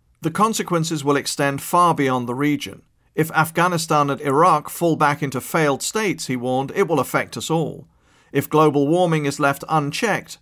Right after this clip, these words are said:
and trade protectionism allowed to increase, all will bear enormous costs." Business leaders, the British Prime Minister suggested, must therefore move beyond corporate social responsibility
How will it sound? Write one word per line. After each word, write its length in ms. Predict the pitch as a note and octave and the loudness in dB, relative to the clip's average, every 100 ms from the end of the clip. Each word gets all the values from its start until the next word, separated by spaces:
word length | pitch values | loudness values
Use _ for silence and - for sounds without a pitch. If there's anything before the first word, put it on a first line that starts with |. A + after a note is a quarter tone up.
| _ | _
and 160 | C3+ B2 | -10 -2
trade 300 | D#3+ D3 - | 0 0 -2
protectionism 680 | C#3+ F3+ D#3 D3+ D3 C#3 C3+ | -4 -4 -4 -6 -6 -4 -2
allowed 380 | C#3 C#3+ C#3 - | 0 2 0 -2
to 100 | B2+ | -6
increase, 560 | B2 G#3+ G3 E3+ - - _ - | -4 0 0 -2 -8 -14 _ 0
all 360 | G3 F#3+ C3+ | 4 4 4
will 160 | C3 C3+ | 0 0
bear 220 | C#3 C3 | 0 -2
enormous 500 | D3 C#3 C#3+ A#2 A2+ | -2 -2 -2 -2 -6
costs." 640 | - F#3 A2+ - - - - _ _ _ - | -6 -4 -4 -6 -14 -18 -18 _ _ _ 0
Business 420 | A#3+ A3 F#3 D#3+ | 0 0 -2 0
leaders, 360 | D3 D3 E3+ | 0 2 -2
the 80 | D#3 | 0
British 340 | D#3 D3 D3 - | 0 0 -2 -4
Prime 240 | D3 C#3 | -2 -2
Minister 340 | C3+ C3+ C3+ | -4 -6 -8
suggested, 640 | B2+ B2 C#3+ C3+ - D#3+ D3 | -8 -8 -4 -4 -4 -6 0
must 320 | D#3+ E3 D#3+ | 0 -2 -2
therefore 480 | F#3 A#3 - D3+ C#3 | 0 0 0 0 2
move 360 | D#3+ F#3 E3+ | 2 2 0
beyond 380 | E3 D3 D3 C3 | 0 2 0 -2
corporate 420 | - G3 G3 D#3+ | -2 -2 0 -2
social 380 | - D#3 D#3 C#3+ | 0 -2 0 -2
responsibility 960 | C3 - C#3+ C3+ C3 F3+ E3+ D#3+ C3 | -2 -2 -2 -2 -2 -2 0 -2 -4